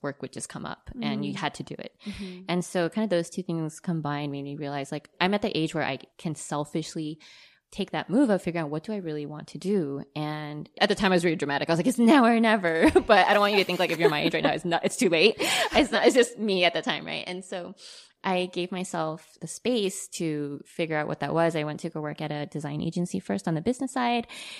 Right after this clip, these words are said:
Speaker 1: And then I was, it was like Goldilocks, like, "This bed is still not <laughs> created."
Speaker 2: <laughs>
Speaker 1: And so I started drawing again. And that kind of brings in the other side of things. I was going through this really bad breakup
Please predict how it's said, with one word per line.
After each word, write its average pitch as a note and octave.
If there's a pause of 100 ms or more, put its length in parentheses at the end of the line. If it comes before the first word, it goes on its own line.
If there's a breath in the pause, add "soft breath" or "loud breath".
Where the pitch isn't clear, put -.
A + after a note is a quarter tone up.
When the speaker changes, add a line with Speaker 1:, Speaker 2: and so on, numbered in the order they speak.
Speaker 1:
And F3
then D#3
I D#3+
was, D3+
it -
was D4+
like C4
Goldilocks, F3+
like, G3
"This C5
bed F3+
is F#3+
still E4+
not E4
<laughs> -
created." C4
Speaker 2:
<laughs> - (500)
Speaker 1:
And C4 (300)
so C#4+ (400 loud breath)
I -
started E4+
drawing G4
again. G3+
And G#3+
that A3
kind B3
of A3
brings G3
in G3
the F3+
other C#4
side G#3+
of E3+
things. D#3+
I D#3+
was E3
going D#3+
through D#3
this D#3
really G3+
bad D#3+
breakup D#3